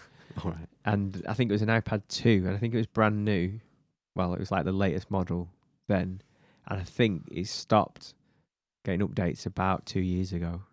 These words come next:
Speaker 2: So maybe it lasted about four years.
Speaker 1: Can you
Speaker 2: Four
Speaker 1: still use it after that, though?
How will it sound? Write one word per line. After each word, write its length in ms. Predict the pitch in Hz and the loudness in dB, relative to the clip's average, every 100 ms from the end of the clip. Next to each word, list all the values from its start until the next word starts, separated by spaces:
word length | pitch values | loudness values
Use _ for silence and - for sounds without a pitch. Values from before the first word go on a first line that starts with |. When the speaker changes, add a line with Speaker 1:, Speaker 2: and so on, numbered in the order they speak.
| _ | _
Speaker 2:
So 160 | - 101 | -10 -4
maybe 220 | 98 98 | -2 -2
it 60 | |
lasted 340 | 92 95 - 92 | -4 -6 -8 -8
about 300 | 85 87 92 | -6 -6 -8
four 280 | - 92 92 | -6 -4 -2
years. 520 | 90 90 90 - _ _ - | 0 -2 -4 -10 _ _ -6
Speaker 1:
Can 140 | 160 | 0
you 60 | 160 | 0
Speaker 2:
Four 40 | |
Speaker 1:
still 160 | - 147 | 0 -2
use 280 | 156 170 170 | 0 0 0
it 40 | - | -2
after 200 | - 58 | -6 -8
that, 160 | - | -8
though? 180 | - - | -10 -12